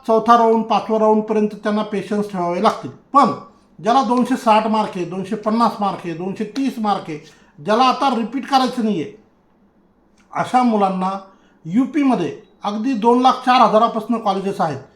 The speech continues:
जर दोनशे पन्नास मार्क आहे तर दोन लाख चार हजार into साडेचार वर्ष म्हणजे नऊ लाख रुपये होतात.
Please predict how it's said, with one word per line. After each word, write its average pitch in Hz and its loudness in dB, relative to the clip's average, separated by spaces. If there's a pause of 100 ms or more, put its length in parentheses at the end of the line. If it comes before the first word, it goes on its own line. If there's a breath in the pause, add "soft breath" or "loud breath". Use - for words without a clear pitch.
(720 soft breath)
जर 254 2
दोनशे 247 0
पन्नास 240 0
मार्क 240 2
आहे 190 -4
तर 190 -10
दोन 226 2
लाख 269 4
चार 254 2
हजार 233 2
into 240 -2
साडेचार 208 2
वर्ष 220 0
म्हणजे 196 -4
नऊ 208 6
लाख 196 6
रुपये 170 -8
होतात. 143 -10